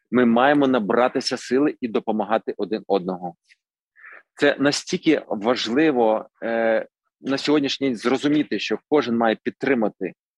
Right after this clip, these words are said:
і тоді ми всі разом переможемо, бо у рі-, у кожного різні можливості.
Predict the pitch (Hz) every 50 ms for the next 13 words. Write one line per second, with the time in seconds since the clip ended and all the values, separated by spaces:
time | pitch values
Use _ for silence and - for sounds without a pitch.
0 | _ _ _ _ _ _ _ _ _ - 147 151 - 147 139 113 131 147 143 147
1 | 131 - - - 151 147 151 127 - 127 131 107 98 - - 110 101 95 95 92
2 | 92 90 - 87 90 87 95 101 123 151 - 139 135 123 139 165 170 - 123 113
3 | _ - 151 175 160 - 151 147 143 135 143 135 117 135 135 127 120 110 123 139
4 | 135 117 98 - - - -